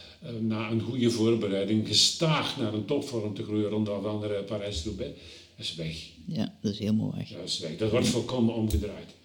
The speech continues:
Speaker 1: Het is haast surrealistisch. De
Speaker 2: Ja.
Speaker 1: Tour komt nu plots voor alles.
Speaker 2: Ja, inderdaad,
Speaker 1: En ik
Speaker 2: ja.
Speaker 1: wil nu wel eens zien wat voor gevolgen dat gaat hebben.
Speaker 2: Ja, het is, het is commercieel gezien natuurlijk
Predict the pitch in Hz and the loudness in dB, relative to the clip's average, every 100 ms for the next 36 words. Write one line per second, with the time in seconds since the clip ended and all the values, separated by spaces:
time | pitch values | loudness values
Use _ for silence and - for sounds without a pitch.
0 | - - - - - - - 117 123 113 | -20 -20 -20 -20 -20 -20 -14 -8 -2 2
1 | 120 113 - 131 117 98 95 95 110 92 | 2 0 0 2 4 2 2 -4 -6 -8
2 | - - - - - 110 113 98 131 196 | -8 -12 -20 -20 -14 2 4 6 8 8
3 | 220 - - - - 165 156 127 123 127 | 8 6 -6 -14 -4 4 4 4 0 0
4 | 120 - 113 104 92 92 95 - - - | -2 0 0 -2 -2 -10 -10 -10 -10 -14
5 | _ - 113 131 101 107 - 110 131 117 | _ 2 4 4 4 2 2 0 2 2
6 | 110 113 107 101 98 127 160 165 175 165 | 6 6 6 0 0 4 4 4 2 2
7 | - 120 - 113 107 117 135 196 185 120 | -4 -6 -8 -10 -6 -4 -2 -2 0 -2
8 | 92 - - 104 - - 104 - - _ | -6 -12 -16 -18 -18 -18 -20 -20 -20 _
9 | - 113 104 - - - - 110 - - | -4 0 0 0 -16 -8 2 2 2 4
10 | 104 - - 110 107 - 107 120 117 123 | 8 6 8 8 10 8 8 8 8 8
11 | 120 123 110 - - | 8 6 2 2 -8